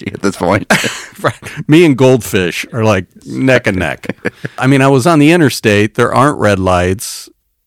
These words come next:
Speaker 2: Then I'm not on the interstate. Now I'm at the gas station. What red light are you talking about? At the bottom of the ramp, you rolled through that light. And I said, "Oh, okay." And I've got my AirPods in because I was talking on the phone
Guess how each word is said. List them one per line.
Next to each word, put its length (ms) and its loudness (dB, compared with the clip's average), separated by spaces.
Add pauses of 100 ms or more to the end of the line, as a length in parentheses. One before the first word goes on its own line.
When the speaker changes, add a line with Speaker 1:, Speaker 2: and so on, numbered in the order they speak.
(320)
Speaker 2:
Then 220 0
I'm 200 0
not 260 2
on 140 0
the 100 0
interstate. 480 -2
Now 220 -2
I'm 120 0
at 80 -4
the 60 -16
gas 280 -6
station. 460 -16
What 240 -2
red 220 -2
light 200 -2
are 80 -6
you 120 -10
talking 420 -12
about? 300 -20 (120)
At 140 -6
the 60 -6
bottom 320 2
of 60 0
the 80 0
ramp, 440 -4 (460)
you 160 -2
rolled 320 2
through 160 -4
that 240 -4
light. 320 -6 (360)
And 220 -4
I 140 -2
said, 420 -8 (140)
"Oh, 300 -4 (180)
okay." 560 -4 (760)
And 80 2
I've 120 0
got 160 2
my 120 0
AirPods 680 0
in 320 -2
because 320 -6
I 60 -2
was 140 -10
talking 380 -2
on 140 -4
the 60 -8
phone 680 -2